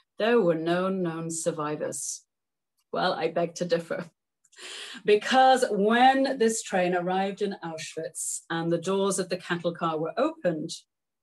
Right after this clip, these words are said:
Hunya was traveling with a husband and wife. Uh, Hunya's own, uh, husband was already in the concentration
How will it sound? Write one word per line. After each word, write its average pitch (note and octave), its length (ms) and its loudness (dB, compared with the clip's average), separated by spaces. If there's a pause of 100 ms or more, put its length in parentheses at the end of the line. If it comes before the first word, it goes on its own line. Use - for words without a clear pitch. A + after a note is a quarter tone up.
(400)
Hunya G4 260 8
was F4+ 180 2
traveling F3 480 2
with E3+ 100 -2
a A3+ 60 0
husband E3+ 540 -2
and E3+ 200 0
wife. G#3+ 540 0 (640)
Uh, D#3 220 -4
Hunya's G3 320 -2
own, F3+ 400 0 (480)
uh, D#3 340 -6
husband F3 420 -2
was E3 160 -4
already F3 440 0
in D#3 80 -2
the E3 80 -6
concentration E3+ 760 -6